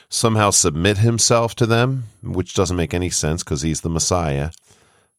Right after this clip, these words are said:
And when it's submitting himself, he's supposed to tell them plainly. Well, they wouldn't believe anyway, and then I guess perform signs to prove it. But Jesus says, "I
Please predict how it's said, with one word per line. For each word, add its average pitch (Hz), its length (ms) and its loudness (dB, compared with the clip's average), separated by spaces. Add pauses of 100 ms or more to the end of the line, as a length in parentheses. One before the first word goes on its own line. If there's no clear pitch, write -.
(160)
And 85 640 0
when 90 300 2
it's 92 140 0
submitting 104 500 2
himself, 90 480 2
he's 90 180 -2
supposed 92 340 0
to 87 80 -8
tell 95 240 2
them 85 180 0
plainly. 87 560 0 (540)
Well, 95 220 -4
they 95 160 2
wouldn't 95 260 0
believe 92 340 2
anyway, 85 600 0 (340)
and 85 160 -2
then 87 100 2
I 87 80 2
guess 90 220 0
perform 90 480 -2
signs 90 540 0
to 85 100 -6
prove 127 320 0
it. 76 220 -6 (760)
But 104 100 -2
Jesus 120 380 0
says, 120 380 2 (120)
"I 120 180 -4